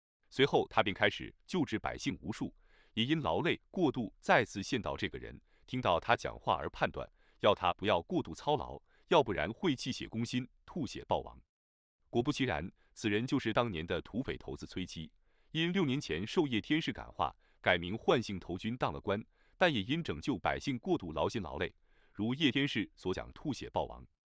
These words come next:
若干年后，叶天士的学生和后人将叶天士的医术整理成《温热论》《临症指南医案》等，创立了中医学的温热病学派。此部电影是二零零八年由方君亮导演、主演田小杰为叶天士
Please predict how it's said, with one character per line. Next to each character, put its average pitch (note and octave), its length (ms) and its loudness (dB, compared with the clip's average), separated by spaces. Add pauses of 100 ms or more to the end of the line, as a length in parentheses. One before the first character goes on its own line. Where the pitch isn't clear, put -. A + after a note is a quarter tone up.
(480)
若 D3 140 2
干 C3+ 120 6
年 G2 140 2
后， C2+ 240 -4 (280)
叶 F3 140 4
天 D#3 140 4
士 - 100 0
的 G2 80 4
学 F2+ 180 0
生 A2 240 -2 (120)
和 G2+ 220 0
后 E3+ 200 4
人 G#2 160 0
将 C#3+ 180 0
叶 F#2+ 120 -4
天 C#3 180 0
士 A2+ 120 -4
的 D#2+ 180 -4
医 D3 120 -6
术 E2+ 260 -8 (180)
整 G2 120 -4
理 F2+ 120 -2
成 C2 240 -12 (280)
《温 G3 160 4
热 F3 160 2
论》 B2 160 0 (260)
《临 G2+ 220 -2
症 C3 220 -4
指 - 180 -10
南 B1+ 240 -2
医 D3 80 -6
案》 E3 180 0
等， - 140 -12 (360)
创 B2+ 200 2
立 G#2+ 100 0
了 D2 140 -2
中 D3+ 220 -2
医 D#3 100 -4
学 F#2+ 140 -8
的 C2 220 -6
温 C#3+ 140 2
热 D3 160 2
病 D2+ 160 -8
学 - 180 -12
派。 - 180 -10 (720)
此 - 140 -4
部 C3+ 100 2
电 D#3 160 4
影 F2+ 220 -2
是 - 180 0
二 A2 140 6
零 G2+ 80 0
零 F#2+ 120 -2
八 A2 160 2
年 C2 260 -8 (200)
由 F#2 220 0
方 C#3 200 2
君 D3+ 140 -4
亮 G#2+ 140 -2
导 D2+ 140 -4
演、 - 200 -10 (380)
主 C3+ 160 0
演 G2+ 160 4
田 G#2+ 160 0
小 F2 200 -2
杰 D2+ 280 -4 (140)
为 C#3 120 0
叶 D#2+ 140 -2
天 B2 200 0
士 - 220 -4